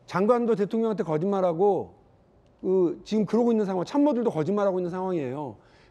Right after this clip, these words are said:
그날 서울 하-, 상공이 뚫렸을 때 느긋하게 만찬을 즐기고 계셨던 대-, 대통령 때문에 국민들이 더 불안해해요. 이길 준비를 하셔야지 말만 세게 하시는 거 아무 중요한 거 아닙니다. 지금 칠천 양 해전에서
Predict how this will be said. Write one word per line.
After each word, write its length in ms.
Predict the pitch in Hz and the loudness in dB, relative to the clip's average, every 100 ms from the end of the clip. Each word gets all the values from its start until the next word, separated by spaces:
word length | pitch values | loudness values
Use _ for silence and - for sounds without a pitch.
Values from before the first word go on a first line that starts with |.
| - | -4
그날 480 | 190 233 233 117 - - - - | 0 0 0 -4 -10 -20 -20 -20
서울 360 | - 277 277 254 | -4 0 2 0
하-, 140 | 220 | -4
상공이 380 | - 254 240 240 | -6 -4 -2 -2
뚫렸을 440 | - 262 277 262 185 | -2 0 2 0 -2
때 340 | 233 233 143 | 2 2 0
느긋하게 500 | 117 196 277 - 220 | -2 0 -2 -2 -2
만찬을 460 | 208 143 175 214 220 | -2 -2 -4 -2 -2
즐기고 340 | 156 185 202 | -2 -4 -2
계셨던 440 | 202 175 180 - 175 | -2 -4 -6 -4 -4
대-, 60 | - - _ | -6 -16 _
대통령 500 | - 175 175 277 302 | -4 -4 2 2 2
때문에 220 | 233 247 202 | 2 0 0
국민들이 380 | 190 208 202 | -2 -2 -2
더 80 | 185 | -4
불안해해요. 960 | 165 147 165 180 151 120 117 135 131 110 _ _ _ _ | -6 -4 -4 -4 -6 -10 -10 -12 -14 -16 _ _ _ _
이길 260 | 165 196 240 | -2 0 0
준비를 360 | 233 220 208 185 | 0 0 2 0
하셔야지 420 | 170 160 147 165 | 0 -2 -2 -4
말만 260 | 113 151 | -4 -6
세게 220 | 170 190 185 | -6 -4 -4
하시는 280 | 170 156 | -4 -6
거 200 | 151 220 - - - - | -6 -6 -8 -20 -20 -10
아무 220 | 139 214 | -4 -4
중요한 340 | - 147 160 | -4 -6 -4
거 60 | 175 | -2
아닙니다. 380 | 156 123 123 107 - - _ | -4 -6 -10 -12 -20 -20 _
지금 400 | - 220 254 202 - _ _ _ | -4 0 0 0 -8 _ _ _
칠천 440 | - 269 - 277 | -8 -6 -2 -2
양 140 | 247 233 | 0 -2
해전에서 720 | 226 233 226 214 214 202 160 | -2 -2 -2 0 0 0 -2